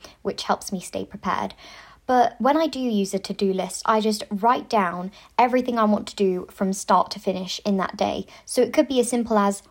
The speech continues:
wake up at six, get dressed. I don't wake up at six on the Easter holidays, but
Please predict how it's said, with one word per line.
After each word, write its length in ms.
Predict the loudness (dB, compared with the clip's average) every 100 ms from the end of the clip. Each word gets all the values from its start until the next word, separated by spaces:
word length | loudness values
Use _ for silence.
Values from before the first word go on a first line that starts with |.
| _
wake 400 | 4 6 6 2
up 160 | -6 -6
at 100 | -6
six, 640 | -4 -4 -6 -16 -14 -14 -18 _ _ -8
get 240 | 0 2 2
dressed. 500 | 2 2 -2 -14 -8 -4
I 120 | -2
don't 240 | -2 -4
wake 200 | -8 -10
up 80 | -10
at 140 | -10
six 260 | -8 -10 -8
on 120 | -8
the 100 | -8
Easter 220 | -10 -8
holidays, 420 | -6 -6 -6 -8 0
but 240 | 0